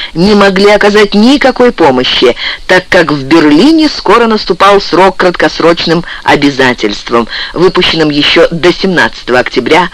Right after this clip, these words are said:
Каковцевым. Поэтому я просил его при обратном пути остановиться в Берлине с тем, чтобы постараться отсрочить эти обязательства на несколько месяцев, что им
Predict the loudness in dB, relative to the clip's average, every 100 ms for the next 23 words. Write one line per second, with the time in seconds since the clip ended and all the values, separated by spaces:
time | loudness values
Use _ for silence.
0 | -14 -6 -6 -2 -4 -4 -10 -6 -6 -6
1 | -10 -14 -8 0 0 2 2 4 2 -2
2 | -10 -6 -2 0 2 2 0 2 2 2
3 | 2 2 2 2 4 2 0 -4 -4 -8
4 | 0 2 2 -2 -16 -16 -14 -2 -2 0
5 | 0 2 2 2 0 0 2 0 4 4
6 | 4 2 0 0 -2 0 0 0 0 0
7 | 2 0 0 -2 -2 -4 -6 -2 -2 -2
8 | 0 2 2 2 -2 0 0 0 0 0
9 | 2 0 2 0 0 -6 -2 -2 -2 -4
10 | -4 2 2 2 -2 0 0 0 -4 -12
11 | -12 -12 -16 -16 -14 -8 -6 -2 0 2
12 | 2 2